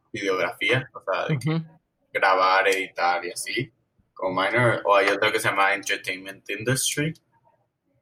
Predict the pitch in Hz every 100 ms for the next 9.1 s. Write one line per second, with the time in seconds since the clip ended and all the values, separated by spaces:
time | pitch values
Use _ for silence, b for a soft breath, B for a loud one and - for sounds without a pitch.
0 | - 95 92 95 98 95 95 95 92 87
1 | 85 - 90 - 120 110 95 92 - 101
2 | 98 98 104 101 98 87 90 90 87 90
3 | 87 85 - - 82 78 - _ _ _
4 | _ _ _ - 90 87 - 95 92 92
5 | 95 90 92 87 87 98 95 92 90 92
6 | - 92 90 92 - 82 _ 92 90 -
7 | - - - _ _ _ - - 135 127
8 | 127 120 120 139 131 131 120 127 139 131
9 | -